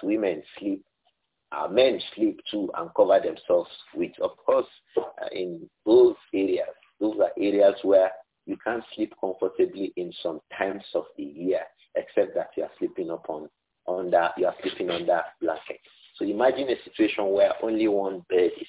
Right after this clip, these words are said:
in the room, and the husband and the wife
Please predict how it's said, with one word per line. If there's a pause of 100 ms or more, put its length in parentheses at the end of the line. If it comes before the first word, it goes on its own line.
in
the
room, (1400)
and (440)
the
husband
and
the
wife